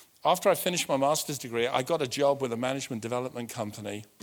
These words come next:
and I felt like Joseph. Everything I touched, God blessed. It was ridiculous. I just had this amazing supernatural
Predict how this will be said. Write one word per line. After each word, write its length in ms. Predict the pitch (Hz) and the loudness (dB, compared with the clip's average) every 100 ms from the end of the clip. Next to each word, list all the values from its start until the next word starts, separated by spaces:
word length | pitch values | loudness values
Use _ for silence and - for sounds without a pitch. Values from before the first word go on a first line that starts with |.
| - - - | -16 -16 -8
and 140 | 123 127 | -4 -2
I 80 | 139 | -2
felt 340 | - 165 175 | -2 -2 -2
like 220 | 131 127 | -6 -4
Joseph. 520 | - 123 117 101 95 - - | -2 0 -2 -4 -8 -8 -6
Everything 480 | 165 185 - 185 147 | -2 -2 -2 -4 -2
I 140 | 127 | -4
touched, 760 | - - 117 - - - - - _ - | -4 -4 -4 -6 -8 -10 -10 -14 _ -12
God 240 | 113 101 | -12 -10
blessed. 520 | 104 85 - - - - _ _ _ _ _ - | -8 -6 -6 -6 -8 -16 _ _ _ _ _ -8
It 120 | 165 | -6
was 200 | 151 - | -4 -4
ridiculous. 800 | 151 143 131 - 85 - - - _ _ _ - - - - - - | -4 -6 -8 -12 -16 -16 -16 -18 _ _ _ -20 -20 -20 -20 -16 -2
I 120 | 196 | 0
just 300 | 196 269 - | 0 -2 -2
had 220 | - 202 | -4 -6
this 200 | - 139 | -4 -4
amazing 960 | 151 127 135 151 170 202 214 202 214 202 - - | -4 -2 -2 -4 -4 -2 -4 -4 -6 -12 -16 -8
supernatural 1200 | - - - 208 208 208 202 180 - 165 156 | -2 0 0 -2 -2 -4 -6 -6 -6 -4 -6